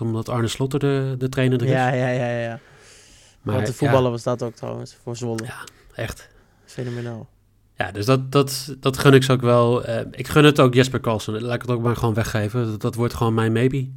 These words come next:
Speaker 2: Oké.
Speaker 1: Eén eenennegentig. Hij gaat scoren.
Speaker 2: Oké.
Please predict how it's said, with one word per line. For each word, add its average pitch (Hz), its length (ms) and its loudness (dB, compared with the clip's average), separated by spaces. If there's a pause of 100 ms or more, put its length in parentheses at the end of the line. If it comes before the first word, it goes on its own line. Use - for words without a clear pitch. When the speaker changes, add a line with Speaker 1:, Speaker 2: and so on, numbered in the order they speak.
(460)
Speaker 2:
Oké. - 240 -8
Speaker 1:
Eén 117 120 2
eenennegentig. 113 800 0
Hij 117 120 -6
gaat - 160 -10
scoren. 135 380 -6 (640)
Speaker 2:
Oké. 165 320 -8